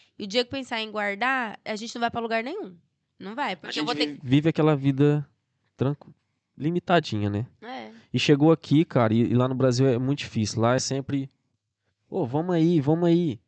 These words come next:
Speaker 2: Ô, vamos jogar bola. Ô, vamos sair, vamos não sei o quê." E s-,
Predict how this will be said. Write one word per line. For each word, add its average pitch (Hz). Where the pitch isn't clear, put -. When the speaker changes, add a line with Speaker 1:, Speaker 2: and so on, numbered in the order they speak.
Speaker 2:
Ô, 160
vamos 139
jogar 156
bola. 147
Ô, 170
vamos 143
sair, 151
vamos 131
não 160
sei -
o 151
quê." 147
E 110
s-, -